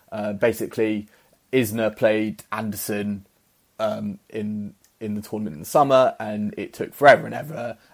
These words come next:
and people were like, "This needs to stop," <laughs> because it kind of almost ruined the, it kind of almost ruined the men's final.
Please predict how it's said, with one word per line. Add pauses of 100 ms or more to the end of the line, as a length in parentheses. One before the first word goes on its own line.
and
people
were
like, (760)
"This
needs
to
stop," (200)
<laughs>
because
it
kind
of
almost
ruined
the, (460)
it
kind
of
almost
ruined
the
men's
final.